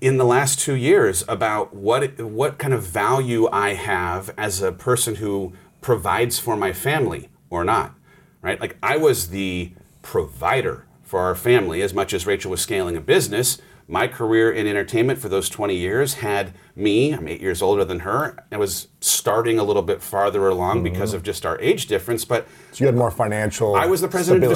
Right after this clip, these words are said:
Speaker 1: distribution. I
Speaker 2: Yeah.
Speaker 1: had a job that paid well. I was the head of household providing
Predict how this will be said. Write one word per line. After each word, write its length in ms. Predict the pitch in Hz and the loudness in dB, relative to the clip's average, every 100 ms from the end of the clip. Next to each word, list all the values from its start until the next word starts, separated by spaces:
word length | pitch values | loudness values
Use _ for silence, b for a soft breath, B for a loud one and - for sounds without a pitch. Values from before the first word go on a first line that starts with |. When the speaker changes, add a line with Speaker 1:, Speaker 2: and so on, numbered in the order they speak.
| 90 | 2
Speaker 1:
distribution. 460 | 123 170 190 202 175 | 4 4 4 4 4
I 60 | |
Speaker 2:
Yeah. 60 | 127 | 4
Speaker 1:
had 100 | 117 | 2
a 60 | 92 | -2
job 360 | 101 127 143 | 0 0 0
that 140 | 139 - | -4 -2
paid 220 | 143 120 | 0 2
well. 300 | 120 123 131 | 4 4 2
I 100 | 117 | 2
was 240 | 110 104 104 | 2 2 0
the 80 | |
head 300 | 90 120 127 | -6 -2 0
of 80 | 131 | 0
household 560 | 123 123 120 - 123 113 | 0 0 0 2 0 0
providing 840 | 113 98 95 104 123 120 117 113 | -2 -2 0 2 2 4 6 4